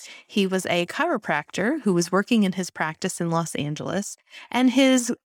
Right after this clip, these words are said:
patients started to report that they were having these healings just with his hands being near them without him actually touching them. So he went on to research and try to find out what this universal wisdom was behind what was happening,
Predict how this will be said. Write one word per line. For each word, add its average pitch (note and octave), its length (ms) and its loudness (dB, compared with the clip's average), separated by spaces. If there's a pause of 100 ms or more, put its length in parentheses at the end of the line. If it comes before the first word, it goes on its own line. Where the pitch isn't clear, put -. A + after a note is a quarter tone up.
(460)
patients A3 400 2
started F3 320 0
to - 160 -4
report G3+ 340 0
that E3 140 0
they F3 100 2
were F3 120 -2
having A3 440 -2
these E3+ 200 -6
healings F3 540 2
just G#3 400 0
with G#3+ 140 -2
his F#3 160 -2
hands F3+ 380 0
being D#3+ 360 -4
near G#3 320 6
them D#3 320 -4 (280)
without G#3 240 2
him - 240 2
actually F3 480 0
touching - 400 -4
them. F#3 240 -6 (340)
So A#3+ 140 4
he B3 160 6
went D#4 160 6
on G3 320 4
to G3+ 160 0
research F3+ 640 2
and E3+ 120 0
try F3+ 240 0
to F#3 80 0
find F3+ 300 0
out D#3+ 160 2
what F3 140 -2
this E3+ 180 -2
universal G#3 680 4
wisdom F3 380 0
was D#3+ 400 2 (380)
behind F#3 320 0
what E3+ 160 0
was F#3 140 -2
happening, D#3 580 0